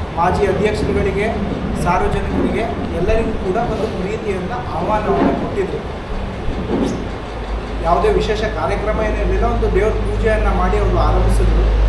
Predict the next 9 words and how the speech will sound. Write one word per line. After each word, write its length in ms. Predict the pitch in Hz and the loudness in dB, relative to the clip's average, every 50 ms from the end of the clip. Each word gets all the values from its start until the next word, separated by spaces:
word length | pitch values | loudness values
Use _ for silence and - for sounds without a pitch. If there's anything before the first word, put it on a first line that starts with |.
| - - - - - - 190 | 4 4 2 2 4 4 4
ಆ 100 | 185 - | 4 4
ಪೂಜೆಗೆ 380 | 220 220 214 - 226 220 226 | 4 2 2 2 2 2 2
ಎಲ್ಲರಿಗೂ 500 | 220 196 180 180 208 226 226 226 226 226 | 2 2 2 2 2 2 2 2 0 -2
ಕೂಡ 240 | 214 - 220 226 226 240 214 196 196 202 - - - 196 | -2 -2 -2 -2 0 0 0 0 0 0 -2 -2 -2 -2
ಅವರು 360 | 196 202 202 180 170 170 - | 0 0 0 0 0 0 2
ಆಹ್ವಾನಿಸಿದ್ರು. 720 | 170 180 196 202 202 185 175 170 - - - - - - - - - - - - - - - - - - - - - - - - - 214 | 2 2 2 2 2 0 0 0 0 0 0 0 0 0 -2 -2 -2 -4 -4 -4 -4 -4 -4 -4 -4 -4 -4 -4 -4 -4 -4 -4 -2 0
ಆ 260 | 226 226 208 196 202 | 0 2 2 4 4
ಆಹ್ವಾನದ 440 | 226 240 240 240 233 233 226 214 214 | 4 4 4 2 0 0 -2 -2 -2
ಮೇರೆಗೆ 640 | 208 208 214 208 226 226 208 190 - - - - | -2 -2 -2 0 0 0 0 -2 -2 -4 -6 -6